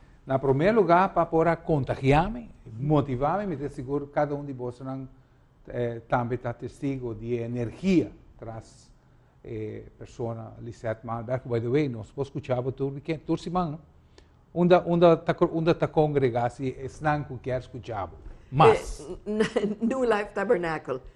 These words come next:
Speaker 1: Kuta na
Speaker 2: Turcha
Speaker 1: onda.
Speaker 2: domingo na Certified de dos pisos, nuevo remake.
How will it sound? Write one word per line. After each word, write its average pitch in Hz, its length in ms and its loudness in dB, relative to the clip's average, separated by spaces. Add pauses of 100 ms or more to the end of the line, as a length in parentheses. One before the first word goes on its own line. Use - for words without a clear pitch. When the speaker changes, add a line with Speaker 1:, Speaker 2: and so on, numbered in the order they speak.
Speaker 1:
Kuta 135 260 4
na 139 80 0
Speaker 2:
Turcha 127 300 4
Speaker 1:
onda. 220 120 6
Speaker 2:
domingo 226 640 2
na 180 340 -2
Certified 196 720 -2
de 165 80 -8
dos 190 320 2
pisos, 175 500 -6 (240)
nuevo 180 360 0
remake. 156 440 -6